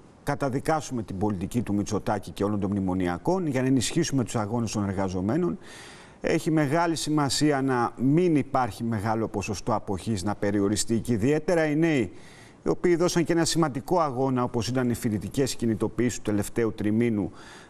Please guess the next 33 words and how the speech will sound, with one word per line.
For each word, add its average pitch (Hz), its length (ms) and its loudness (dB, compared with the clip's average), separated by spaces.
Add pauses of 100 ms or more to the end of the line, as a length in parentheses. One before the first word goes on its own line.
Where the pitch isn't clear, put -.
θα 120 220 -2
πρέπει 160 340 -2
να 123 140 2
ψηφίσουνε, 117 840 -2 (220)
έτσι, 95 260 -6
να 101 140 0
προσέλθουνε 110 680 0
μαδι-, 101 380 0
μαζικά 110 440 -2
στις - 140 -6
κάλπες 107 380 -2
και 117 80 -6
να 107 120 0
καταδικάσουν 107 760 -2
την 98 120 -4
πολιτική 101 460 -2
της 92 80 -4
ιδιωτικοποίησης 95 560 -2
των - 80 -4
πανεπιστημίων, 104 640 0
γιατί 156 360 2 (400)
αν 165 220 0
δεν 143 120 2
γίνει 143 280 2
αυτό, 170 340 0
ένα 165 140 4
υψηλό 143 460 2
ποσοστό 135 500 -2
στα 127 220 -2
μέτρα 127 340 0
που 120 180 -2
έχει, 127 360 0 (720)
ε, 64 220 -4